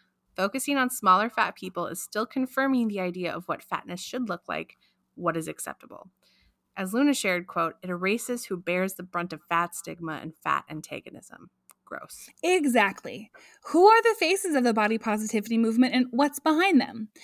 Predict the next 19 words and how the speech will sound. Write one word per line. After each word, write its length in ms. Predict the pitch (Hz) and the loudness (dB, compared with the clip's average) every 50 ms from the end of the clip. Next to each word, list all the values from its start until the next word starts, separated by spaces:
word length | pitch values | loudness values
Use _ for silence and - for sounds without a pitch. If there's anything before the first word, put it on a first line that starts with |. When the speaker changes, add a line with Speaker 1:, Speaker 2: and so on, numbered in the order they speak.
| - - _ | -20 -2 _
Speaker 2:
You 80 | 262 | 2
know, 60 | 269 240 | 4 6
I 140 | 233 240 | 6 4
see 180 | 240 247 262 233 | 4 4 4 4
a 60 | 208 | 4
lot 280 | 208 214 202 196 202 196 | 4 4 4 2 2 2
of 200 | 190 190 190 202 | 0 -2 -2 -2
white, 480 | 233 285 311 320 320 320 311 294 - | 2 4 4 6 6 4 4 2 0
conventionally 520 | - 240 220 208 202 233 233 - - 208 208 | 0 2 2 4 4 4 2 2 0 -4 -4
attractive 480 | 196 - - 208 208 - - 196 196 | -4 -2 -4 -4 -4 -4 -6 -6 -4
women 380 | 220 240 262 277 269 277 269 262 | 0 2 4 4 6 6 4 4
representing 580 | 233 220 226 220 220 208 196 170 190 - 180 175 | 4 0 0 -2 -2 -2 -2 -6 -6 -6 -8 -8
the 40 | 180 | -6
movement. 560 | 180 170 185 190 214 220 294 349 349 - - _ _ _ _ _ _ _ _ _ _ _ _ _ _ _ _ _ - | -8 -8 -8 -4 0 2 2 2 0 -4 -12 _ _ _ _ _ _ _ _ _ _ _ _ _ _ _ _ _ -2
Though 200 | 233 330 339 - | 0 0 2 2
I 80 | 311 339 | 0 0
will 200 | 339 381 415 415 | 2 2 2 2
say, 180 | - - - 180 | 2 2 0 0
sure, 320 | 190 - - - - - | -2 -4 -6 -6 -6 -8